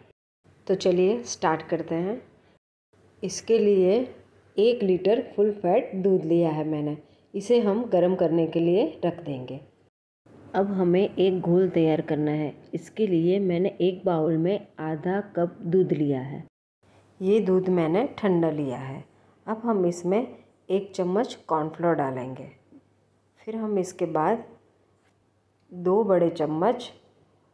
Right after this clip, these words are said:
वनीला कस्टर्ड पाउडर के डालेंगे। फिर हम चार बड़े चम्मच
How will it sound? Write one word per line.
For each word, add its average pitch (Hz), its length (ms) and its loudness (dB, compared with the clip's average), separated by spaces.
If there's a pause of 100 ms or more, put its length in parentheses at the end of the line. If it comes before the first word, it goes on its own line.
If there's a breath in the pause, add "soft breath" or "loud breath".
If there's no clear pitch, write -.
(360)
वनीला 196 460 2
कस्टर्ड 202 420 -2
पाउडर 160 360 0
के 151 120 -6
डालेंगे। 117 520 -6 (840)
फिर 208 100 -4
हम 208 360 -2 (240)
चार 208 320 4
बड़े 180 260 4
चम्मच 165 580 -4